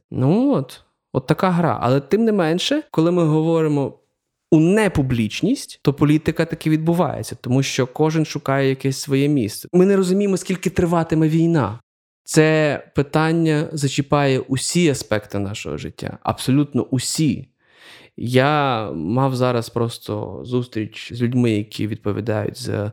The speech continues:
економіку нашої держави, так, які розбираються в економіці. І там, ну, скажімо так, невтішні цифри.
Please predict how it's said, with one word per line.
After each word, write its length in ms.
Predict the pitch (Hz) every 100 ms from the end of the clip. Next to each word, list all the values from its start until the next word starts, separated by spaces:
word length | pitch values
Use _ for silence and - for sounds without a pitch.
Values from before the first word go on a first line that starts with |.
| -
економіку 720 | 113 - 110 139 185 156 -
нашої 460 | 123 117 - - -
держави, 520 | - 127 92 - -
так, 220 | - 127
які 240 | - - 110
розбираються 800 | 117 110 - - 143 165 - -
в 80 | -
економіці. 720 | - 104 104 - 127 - 127
І 80 | -
там, 460 | - 147 160 147 -
ну, 380 | 55 160 151 131
скажімо 460 | - 139 139 135
так, 460 | 131 139 127 - -
невтішні 680 | 135 139 135 - 175 - 104
цифри. 460 | - - - -